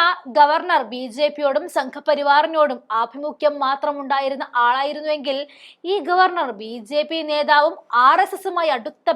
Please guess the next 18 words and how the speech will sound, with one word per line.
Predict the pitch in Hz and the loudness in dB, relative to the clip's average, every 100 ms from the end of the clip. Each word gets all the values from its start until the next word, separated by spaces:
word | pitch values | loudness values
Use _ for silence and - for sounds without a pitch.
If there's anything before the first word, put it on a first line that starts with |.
| 233 | -2
ബന്ധമുള്ള | 254 254 320 302 311 262 | -8 -6 -4 0 0 2
ആളാണ് | 269 311 214 311 - | 2 2 0 -6 -12
എന്നതുമാണ് | 294 302 294 285 262 262 - - - - | -10 -6 -2 -2 0 -2 -4 -14 -20 0
സർക്കാരിന് | 320 320 320 403 415 359 339 240 | 2 2 4 6 6 2 -6 -4
വലിയ | 240 285 370 | -4 -2 0
തലവേദനയ്ക്ക് | 330 269 269 311 277 320 294 - 247 285 269 | 2 2 0 -4 -4 -6 -6 -4 -4 -4 0
കാരണമാകുന്നത്. | 254 247 226 170 185 214 269 - _ _ _ 254 | 0 0 -4 -8 -4 0 0 0 _ _ _ -4
ബി | 302 339 | -2 0
ജെ | - 415 | 2 2
പി | 403 392 | 4 4
രൂപം | 381 381 | 6 4
കൊണ്ട | 370 349 320 311 - 262 | 2 2 2 2 2 4
ആയിരത്തി | 302 339 349 339 | 4 2 -6 -2
തൊള്ളായിരത്തി | 330 320 320 320 370 349 | 2 4 2 0 -2 0
എൺപതുകൾ | 330 349 370 370 370 339 | 0 -2 -2 0 -2 -2
മുതൽ | 294 277 233 - | 0 0 2 4
പാർട്ടിയുടെ | 240 269 269 294 294 | 6 4 0 0 0
ഭാഗമായ | 285 262 262 269 254 | 4 2 2 0 0